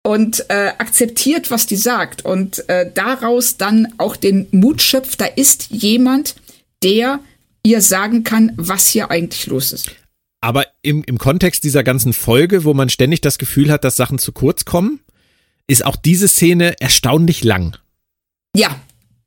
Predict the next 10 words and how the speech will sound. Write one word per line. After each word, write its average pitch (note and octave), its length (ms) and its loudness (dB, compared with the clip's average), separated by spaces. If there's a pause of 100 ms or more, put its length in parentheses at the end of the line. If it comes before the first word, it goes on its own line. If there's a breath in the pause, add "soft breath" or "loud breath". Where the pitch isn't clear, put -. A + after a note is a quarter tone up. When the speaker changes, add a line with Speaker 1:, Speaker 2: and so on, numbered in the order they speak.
(480)
Speaker 1:
das G3 180 0
ist - 180 2
sie. D#3 200 -2 (420 loud breath)
Also G3 160 2
sie, G#3+ 380 2
wir G3+ 160 -2
folgen C#4+ 440 0
ihr A3+ 240 0
durch A3 220 -4
den, F#3+ 480 -4